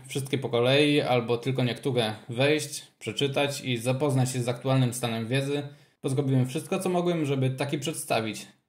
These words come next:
A potem być może nagrać nowy film na ten temat i pokazać, że bycie duchownym katolickim nie musi oznaczać ignorowania nauki.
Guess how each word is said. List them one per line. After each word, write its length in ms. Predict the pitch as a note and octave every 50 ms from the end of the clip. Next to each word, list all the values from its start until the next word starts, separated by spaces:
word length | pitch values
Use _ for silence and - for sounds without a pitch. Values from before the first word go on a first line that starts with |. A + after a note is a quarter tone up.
| _ _ _ _ - _ _
A 100 | - C3+
potem 280 | C3 F3+ G3 G3+ G3 E3+
być 140 | D#3 D3 C#3+
może 400 | D#3+ D3+ C#3 D3 C#3+ C3+ C3 B2+
nagrać 460 | B2+ C3 A#2 A#2 A2+ G#2+ - - - - _ _ _ -
nowy 300 | B2+ B2+ C3+ C#3 D#3 D3
film 340 | C#3+ F#3 F#3+ G3+ A#3 B3 G3 -
na 120 | - E3+ E3+
ten 160 | - F3 E3+
temat 440 | - F3 F3 G3+ A3+ A3 - - -
i 100 | D3+ C3
pokazać, 560 | C3 C3 B2 C3 E3 E3 D3+ C3 C#3 C3+ - - _
że 160 | - D3+ D3
bycie 220 | D3+ E3+ - G3+
duchownym 480 | F3+ F#3 F3 - F#3+ E3 - F3+ E3 D3
katolickim 680 | D3+ D3+ C3+ D#3 D#3 E3 D#3+ - - D#3 D3 C3+ C#3+
nie 100 | E3+ F#3+
musi 240 | G#3 G3+ F3+ - B2+
oznaczać 480 | A2+ G#2 B2 A#2+ A#2 B2 A#2+ - - - -
ignorowania 540 | D#3+ C#3+ D3 D3 B2+ B2 A#2 A#2+ A#2 A#2
nauki. 460 | B2 C#3 D3 C#3+ B2 - - - C3